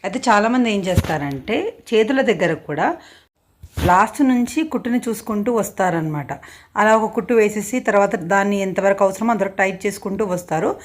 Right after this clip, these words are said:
అలాంటి వాళ్ళకి ఎక్కువగా ఈ ప్రాబ్లమ్స్ అనేవి వస్తాయండి. మొత్తం కుట్టేసిన తర్వాత సైడ్ నుంచి ఆ కుట్టు అనేది కనిపిస్తూ ఉంటుందన్నమాట. అలా రావద్దు అంటే సింపుల్గా ఇలాగ షోల్డర్ దగ్గర నుంచి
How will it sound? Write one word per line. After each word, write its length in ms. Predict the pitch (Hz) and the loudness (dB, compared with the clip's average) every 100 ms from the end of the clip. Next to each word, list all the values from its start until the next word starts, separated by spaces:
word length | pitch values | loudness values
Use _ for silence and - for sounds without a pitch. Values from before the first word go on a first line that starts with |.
| - - - 190 | -18 -16 0 2
అలాంటి 360 | 208 240 269 262 | 4 4 4 4
వాళ్ళకి 400 | 208 202 196 277 - 196 | 4 4 0 -4 -6 -6
ఎక్కువగా 320 | - 208 226 262 | -2 0 2 0
ఈ 40 | 214 | 2
ప్రాబ్లమ్స్ 340 | 180 185 170 | 0 -2 -4
అనేవి 160 | 185 208 180 | -4 -4 -6
వస్తాయండి. 560 | - 175 165 156 196 339 - - - - 214 | -4 -2 -2 0 -2 -2 -8 -20 -20 -12 -6
మొత్తం 240 | 208 262 254 240 | -2 2 2 0
కుట్టేసిన 380 | - 214 214 208 | -2 -2 0 0
తర్వాత 280 | 190 185 185 269 | 0 0 -2 0
సైడ్ 260 | 226 214 220 226 | 2 4 2 0
నుంచి 320 | 208 - 330 480 - - - - | -2 0 0 0 -6 -20 -14 -6
ఆ 40 | 214 262 | -2 -2
కుట్టు 200 | - 254 | 2 2
అనేది 180 | 240 311 | 4 2
కనిపిస్తూ 380 | 233 202 214 247 247 | 2 0 -2 0 0
ఉంటుందన్నమాట. 640 | 180 175 170 156 151 127 127 - _ _ - | 0 0 0 0 -4 -6 -12 -16 _ _ 0
అలా 140 | 196 202 | 4 6
రావద్దు 320 | 196 208 208 | 6 4 2
అంటే 120 | 226 311 | -2 0
సింపుల్గా 400 | 240 208 214 233 247 | -2 0 0 2 2
ఇలాగ 180 | 202 254 262 | 2 0 -2
షోల్డర్ 320 | 214 226 277 | 0 2 4
దగ్గర 160 | 254 208 | 4 2
నుంచి 120 | 180 | -2